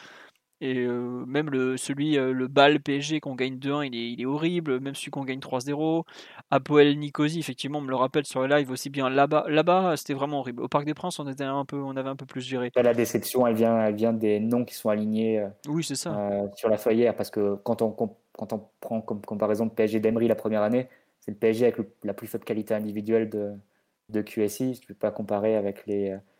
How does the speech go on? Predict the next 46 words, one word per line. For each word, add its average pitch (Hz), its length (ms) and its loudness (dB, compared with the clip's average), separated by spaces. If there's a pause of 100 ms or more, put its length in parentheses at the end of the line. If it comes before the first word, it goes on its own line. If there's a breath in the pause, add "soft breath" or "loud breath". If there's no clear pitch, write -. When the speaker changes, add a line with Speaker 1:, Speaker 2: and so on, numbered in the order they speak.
(440)
Speaker 2:
avec 104 280 -6
les, 101 220 -2
les 104 100 0
joueurs 104 180 0
qu'on 104 160 -8
a 101 80 -2
alignés 98 360 -2
hier. 110 260 -2
À 95 100 -6
la 101 80 0
rigueur, 113 220 2
si 113 140 -8
tu 113 100 -12
veux 107 80 2
faire 110 140 0
une 110 80 -4
comparaison, 113 580 -4 (720)
euh, 101 340 -8 (240)
tu - 80 -20
pourrais 107 240 -2
peut-être 107 140 0
comparer 113 340 2
au, 104 340 4
au - 80 -6
Celtic 110 380 -2
Glasgow 110 380 2
P 110 160 2
S 107 80 2
G, 117 140 -2
qui 110 80 -8
était 101 100 0
le - 40 -4
premier 113 200 -4
match, - 380 -4
ou 107 100 0
Emery 110 180 -2
la 110 80 6
deuxième 113 300 2
saison, 117 280 -2
où 117 220 -2
c'était - 160 -4
le - 40 -8
premier 113 180 -2
match 113 200 -2
avec, 104 280 -4
euh, 101 60 -2